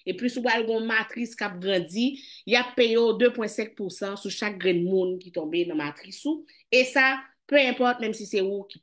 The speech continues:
pete l, ou pa. Donk, kisa sa vle di pou ou, ou menm ki nan biznis la? W ap grandi, ou gen senkant moun nan matris ou ki tonbe anba w, e menm si se yon grenn ou te mete, sèlman y ap peye w pou rès karantnèf yo tou,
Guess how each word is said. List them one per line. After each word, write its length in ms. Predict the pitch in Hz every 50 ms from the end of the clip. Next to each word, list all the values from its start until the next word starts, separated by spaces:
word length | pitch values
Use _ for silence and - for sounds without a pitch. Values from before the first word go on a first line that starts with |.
| _ -
pete 280 | 214 208 208 - 262
l, 140 | 254 240 247 - -
ou 160 | - 220 196 -
pa. 200 | - 165 131 - - _ _ - - - - -
Donk, 220 | 175 202 220 - -
kisa 240 | 415 440 403 339 294
sa 140 | 277 240 214
vle 160 | 190 190 185 180
di 100 | 180 196 175
pou 280 | 170 156 147 139 135
ou, 60 | 131 135 _ _ _ - - - - _ _ -
ou 140 | 190 247 254
menm 240 | 277 285 285 294 269
ki 460 | 285 294 285 285 277 277 277 - - _ -
nan 180 | 196 254 277 269
biznis 300 | 302 269 214 226 220 -
la? 120 | 220 190 190
W 80 | 190
ap 80 | 170 175
grandi, 560 | 170 185 190 185 180 - 185 226 247 262 - - _ _ _ _ _ _ _ -
ou 120 | 262 247 226
gen 140 | 277 277 277
senkant 460 | - - 277 254 262 262 254 - -
moun 460 | 214 226 240 233 208 175 156 143 143 - - 175
nan 140 | 185 196
matris 400 | 190 175 165 - 220 233 220 - 294
ou 300 | 294 311 440 453 - _ _ _ _ _ _ _ _ _ _ _ _ _ _ _ -
ki 100 | 208 185
tonbe 260 | - 196 170 151 156 147
anba 200 | 143 156 175 220 254 277 277
w, 80 | 285 277 262 - _ _ _ _ -
e 100 | 240 240
menm 180 | 254 269 262 254
si 160 | 262 240 233
se 100 | - 240
yon 200 | 208 202 196 180 175
grenn 260 | 214 262 277 269 254
ou 80 | 247
te 100 | 240 233 220
mete, 220 | 214 208 202 190 -
sèlman 480 | - 196 190 208 233 254 277 320 - - 180
y 60 | 180
ap 100 | 180 - _ _ -
peye 260 | 269 233 226 233 240
w 160 | 240 240 226 226
pou 160 | 208 190 190
rès 180 | 208 214 - -
karantnèf 500 | - 185 170 - 139 147 165 151 151 - 165
yo 120 | 151 147
tou, 300 | 151 262 294 302 302 -